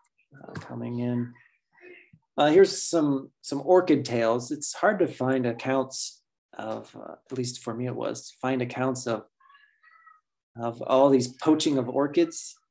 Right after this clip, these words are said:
you know, and, and them disappearing. It's, it seems a lot of, uh, hearsay, but, and of course it happened. But, uh, to get a, you know, a real vivid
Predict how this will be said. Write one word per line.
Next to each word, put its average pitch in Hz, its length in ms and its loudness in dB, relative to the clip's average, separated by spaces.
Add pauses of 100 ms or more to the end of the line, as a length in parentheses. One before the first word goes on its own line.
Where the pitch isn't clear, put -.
(240)
you 127 60 -14
know, 123 120 -8
and, 117 340 -10
and - 280 -14 (300)
them 113 420 -12 (280)
disappearing. 123 760 0 (640)
It's, 120 180 -12
it - 120 -8
seems 139 260 -2
a 127 80 4
lot 123 200 4
of, 113 220 0
uh, 92 220 -4
hearsay, 127 460 2
but, 110 200 -10
and 123 80 -8
of 117 120 -8
course 127 260 0
it 107 100 -8
happened. 113 400 -4 (840)
But, 107 300 -12
uh, - 200 -10
to - 100 -18
get 131 160 4
a, 113 240 0 (520)
you 127 100 -12
know, 123 180 -8
a 123 100 -6
real 131 460 4
vivid 131 560 2